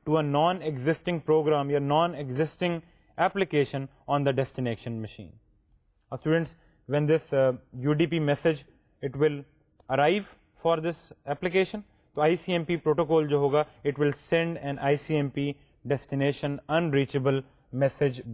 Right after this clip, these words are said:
back to the sending host یا سینڈنگ کمپیوٹر۔ اسٹوڈنٹس، اس کا مطلب کیا ہوا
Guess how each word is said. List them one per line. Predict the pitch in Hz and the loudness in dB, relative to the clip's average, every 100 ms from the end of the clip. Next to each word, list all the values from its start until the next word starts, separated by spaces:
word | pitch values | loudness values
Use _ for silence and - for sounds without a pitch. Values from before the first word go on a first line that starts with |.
| 110 | 2
back | 127 139 - - | 4 2 -4 -8
to | 131 123 | -2 2
the | 170 - _ - - | 2 -2 _ -10 -2
sending | 143 143 156 151 135 | 0 2 0 0 0
host | 139 147 _ _ _ | 0 0 _ _ _
یا | 127 127 | -4 -2
سینڈنگ | 131 123 147 185 _ _ | -2 -2 -4 -6 _ _
کمپیوٹر۔ | 139 117 117 - 101 _ _ _ _ _ _ _ _ _ _ _ _ _ _ _ _ | -10 -6 -6 -8 -18 _ _ _ _ _ _ _ _ _ _ _ _ _ _ _ _
اسٹوڈنٹس، | 117 165 160 - _ _ _ 139 | -2 0 0 -8 _ _ _ -8
اس | |
کا | 135 | -2
مطلب | 143 156 165 | 0 0 2
کیا | 175 | 2
ہوا | 160 165 | 2 0